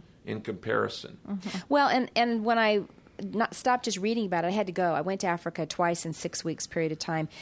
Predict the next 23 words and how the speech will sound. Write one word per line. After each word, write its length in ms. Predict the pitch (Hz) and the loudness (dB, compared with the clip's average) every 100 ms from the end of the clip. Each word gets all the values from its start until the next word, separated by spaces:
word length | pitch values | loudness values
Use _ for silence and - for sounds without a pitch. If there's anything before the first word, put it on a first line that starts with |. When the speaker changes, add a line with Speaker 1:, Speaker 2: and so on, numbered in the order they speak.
| - | -6
Speaker 3:
and 100 | 165 | 0
that 180 | 202 202 | 2 2
shattered 420 | - 170 156 151 | 2 2 2 0
me. 160 | 151 143 - - | -6 -10 -8 -4
I 60 | 170 | 0
said 160 | 214 | 4
I 80 | 208 | 4
was, 200 | 190 175 | 4 2
I 80 | 175 | 2
was 160 | 180 | 2
a 60 | 175 | 2
seriously 460 | - 277 285 262 240 | 4 4 4 2 2
disturbed 420 | 202 - 220 202 | 0 2 2 2
woman 260 | 196 185 175 | 2 2 2
before 360 | 175 - 190 175 | 0 2 2 4
that, 280 | 170 165 - | 4 2 2
and 120 | 180 | 0
then 60 | 180 | 2
I 40 | |
became 320 | 170 170 185 170 | 0 -2 -2 0
a 80 | 156 | 0
ruined 420 | 151 170 160 156 | 0 0 0 -4
woman 400 | 156 151 156 - | -6 -6 -6 -6